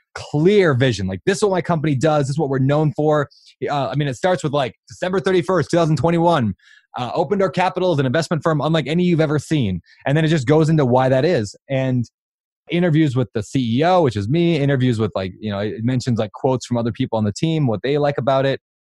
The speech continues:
how many employees we have, how much real estate we own. So anyway, all this combined to be a very clear vision. And I wrote this on an airplane.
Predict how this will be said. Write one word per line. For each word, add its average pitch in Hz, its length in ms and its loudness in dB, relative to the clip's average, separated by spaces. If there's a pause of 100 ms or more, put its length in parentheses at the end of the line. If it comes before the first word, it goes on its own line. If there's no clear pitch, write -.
how 135 140 -2
many 127 100 0
employees 120 460 -2
we 131 100 -2
have, 123 340 -2
how 113 120 -6
much 113 180 -4
real 117 140 -2
estate 117 200 -6
we 107 140 -6
own. 120 400 -2 (240)
So 214 60 2
anyway, 185 260 4
all 240 300 4
this 254 180 0
combined 143 580 4 (500)
to 180 120 2
be 165 160 4
a 156 80 4
very 160 260 4
clear 143 280 0
vision. 117 300 2
And 147 140 -2
I 156 100 2
wrote 196 320 4
this 247 140 0
on 175 120 4
an 139 100 0
airplane. 117 540 -2